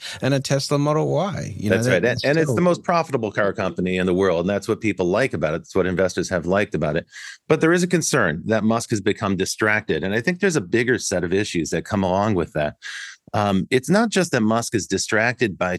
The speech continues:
Speaker 2: by the Twitter acquisition. I think that's palpably obvious, uh, to everybody who's been paying attention. It's that Musk is no longer cool. Back in twenty ten, Elon Musk could do a guest appearance in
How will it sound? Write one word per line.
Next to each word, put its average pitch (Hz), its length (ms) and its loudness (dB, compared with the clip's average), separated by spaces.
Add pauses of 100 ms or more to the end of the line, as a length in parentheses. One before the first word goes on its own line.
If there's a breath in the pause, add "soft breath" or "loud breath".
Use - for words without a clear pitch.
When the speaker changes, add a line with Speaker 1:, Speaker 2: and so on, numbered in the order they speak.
Speaker 2:
by 92 220 0
the 87 80 0
Twitter 113 340 0
acquisition. 92 640 0
I 101 60 -4
think 104 120 -2
that's - 160 -2
palpably 87 540 0
obvious, 107 640 0
uh, 87 360 -2
to 98 100 0
everybody 87 380 0
who's 90 120 0
been 82 240 -2
paying 98 220 0
attention. 85 480 -2 (720 loud breath)
It's - 280 0
that 156 280 2
Musk 160 300 0
is 139 120 2
no 135 140 0
longer 127 320 0
cool. - 480 -2 (760 soft breath)
Back 185 280 2
in 180 60 0
twenty 160 280 0
ten, 104 580 0
Elon 120 280 0
Musk 113 260 -2
could 98 140 -4
do 110 180 2
a 90 40 0
guest 113 280 -2
appearance 104 720 -2
in 101 240 0